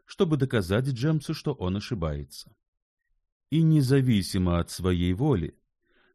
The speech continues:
Джемс размяк от такой предупредительности со стороны Ирен, от тонкого соблазнительного запаха ее духов. Но ни один уважающий себя Форсайт не сдается с первого удара, и он сказал:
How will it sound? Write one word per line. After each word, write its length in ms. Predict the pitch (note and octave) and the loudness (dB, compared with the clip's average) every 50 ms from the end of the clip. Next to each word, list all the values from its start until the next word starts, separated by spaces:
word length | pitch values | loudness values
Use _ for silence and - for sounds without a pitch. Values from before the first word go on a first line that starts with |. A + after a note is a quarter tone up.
| - C3 | -8 -6
Джемс 480 | B2+ A2+ B2 D#3 D#3+ C#3+ C#3 - - C#3 | -4 -2 0 2 4 4 2 2 0 0
размяк 720 | C3+ C3+ C3 G#2+ A2 A#2 A#2 A#2 G#2+ G2 F#2 F2 - - | 2 2 0 0 0 0 2 2 2 2 2 0 -2 -6
от 220 | - F#2+ F#2+ - - | -6 -6 -6 -4 -4
такой 320 | - F2+ - - F#2+ F2+ | -6 -2 0 2 2 2
предупредительности 1000 | - G2 F2 E2+ F#2+ - - F#2 E2+ F2+ F#2+ E2 - F2+ E2+ E2+ D#2 - - E2+ | 2 0 -2 -2 -2 -2 -2 -4 -2 -2 -2 -2 -2 0 0 0 -2 -4 -8 -12
со 140 | - - F2 | -10 -10 -10
стороны 460 | - - - E2+ F2+ F2+ F2 E2+ F2 | -10 -6 -4 -2 0 0 0 0 -2
Ирен, 560 | - F2 F#2 F2+ G2 B2+ C#3 A#2+ F2 D#2 - _ _ _ _ _ _ _ _ _ _ _ _ | -2 -4 -4 -2 0 0 0 0 -2 -4 -8 _ _ _ _ _ _ _ _ _ _ _ _
от 280 | - G2 G2+ - _ _ | -6 -6 -6 -6 _ _
тонкого 500 | - E3+ F#3 E3 C3 - G#2 F2 F2 F#2 | 0 2 2 2 2 0 0 0 0 0
соблазнительного 1000 | - - G#2 F2+ F2+ G2+ G#2 G2 F#2 F#2 B2+ D#3+ D3+ - C3+ C3 B2+ B2 A2 A2+ | -2 -2 -2 0 0 0 0 0 0 0 -2 -2 0 0 0 0 0 0 0 -2
запаха 520 | F#2 E2 F#2 G2+ G#2+ - F#2 F2 - - | -2 -2 -2 -4 -2 -2 -6 -6 -6 -6
ее 320 | - - F2 E2 D#2 F2+ F2 | -6 -4 -4 -2 -2 -2 -2
духов. 420 | E2 F2 E2+ - - D2 C#2+ - - - _ _ _ _ _ _ _ _ _ _ _ _ _ _ _ _ _ _ _ | -2 -4 -8 -6 -8 -8 -8 -10 -14 -20 _ _ _ _ _ _ _ _ _ _ _ _ _ _ _ _ _ _ _
Но 240 | - E2 E2+ F#2 F#2+ | -4 -2 0 2 2
ни 100 | F#2 F#2 | 2 2
один 360 | F#2 F#2+ E2 E2 G2 G2 F#2+ - | 2 0 0 0 0 -2 -2 -2
уважающий 760 | F2 E2+ E2 F2+ E2+ C#2+ D#2 F2+ F#2+ F#2 F2+ E2+ - - F#2 | -4 -2 -2 -2 -2 -2 -2 -2 -2 -2 -2 -4 -4 -6 -8
себя 300 | - - E2 D#2 F2 E2+ | -8 -6 -4 -4 -4 -4
Форсайт 720 | - - E2+ E2 - - - G2 G2+ F2+ E2+ - - - | -2 -4 -6 -6 -6 -6 -4 -2 -2 -2 -4 -6 -8 -8
не 200 | - E2 F2+ F#2 | -4 -2 -2 0
сдается 600 | E2+ D#2 D2 E2 E2 F2 C3 E3 D#3+ - - E2+ | -2 -2 -2 -2 -2 -2 -2 -4 -6 -8 -10 -10
с 120 | D#2+ - - | -10 -10 -8
первого 440 | - F2+ F2 D#2+ D#2 D#2 C#2 D2+ - | -6 -4 -4 -2 -2 -4 -4 -6 -8
удара, 520 | - E2 D#2+ D#2 E2+ D2 D2 - - - _ _ _ _ _ _ _ _ | -10 -8 -6 -4 -4 -4 -4 -6 -12 -20 _ _ _ _ _ _ _ _
и 80 | - E2 | -6 -4
он 200 | F#2 G2+ G#2+ G#2+ | -2 -2 -2 -2
сказал: 540 | - - - G#2 F2+ D#2+ E2 D2 C2+ - | -4 -4 -4 -4 -2 -2 -4 -4 -6 -8